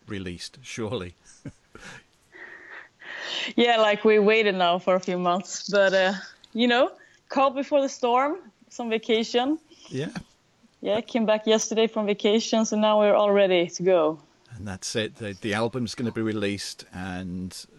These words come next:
Speaker 1: you know, obviously lots of people are gonna buy it. This is what we want, is lots of people buying the album. Uh, and, and then,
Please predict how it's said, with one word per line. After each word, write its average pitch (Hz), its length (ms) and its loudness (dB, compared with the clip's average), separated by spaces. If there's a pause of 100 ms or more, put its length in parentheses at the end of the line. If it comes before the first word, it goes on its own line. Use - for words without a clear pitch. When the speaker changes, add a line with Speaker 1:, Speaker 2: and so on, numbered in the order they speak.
Speaker 1:
you 101 80 -12
know, 104 160 -10
obviously 131 360 -12 (100)
lots 104 380 -6
of - 100 -12
people 135 260 -8
are 127 40 -8
gonna 131 160 -4
buy 127 200 -2
it. - 220 -10
This - 160 -16
is - 100 -18
what 110 140 -6
we 113 140 -6
want, 113 340 -8
is 98 80 -18
lots - 240 -12
of - 80 -18
people - 240 -14
buying 98 280 -10
the 92 100 -8
album. 85 380 -10 (680)
Uh, 98 260 -6 (100)
and, 104 140 -8
and 117 160 -6
then, 120 240 -2